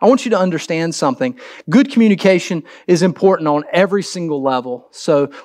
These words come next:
whether it's coworkers, just how you interact with your family, your parents, your siblings, all of these things, your close friends.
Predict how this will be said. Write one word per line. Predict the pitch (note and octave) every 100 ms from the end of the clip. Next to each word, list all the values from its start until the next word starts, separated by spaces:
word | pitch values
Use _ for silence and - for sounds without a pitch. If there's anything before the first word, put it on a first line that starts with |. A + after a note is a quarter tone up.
| -
whether | D#3 D3+
it's | D3+ -
coworkers, | F#3+ F#3+ F#3 F#3 F#3 F#3 - - - -
just | G#3 A3+
how | A#3+
you | C4 A#3+
interact | A3 F#3 F3+ E3+
with | D3+ -
your | C#3+
family, | - F3 D#3 F#3 F3+
your | E3 C#3+
parents, | - D#3 E3+ A#3+ C4+ -
your | E3 C#3
siblings, | - F3+ F#3 G#3+ A3 G#3
all | - G3 A#3+
of | G#3
these | F#3 -
things, | - E3+ D#3+ - - - - -
your | E3
close | E3 - G#3+ A3+ -
friends. | F#3 G3 G#3 G#3 -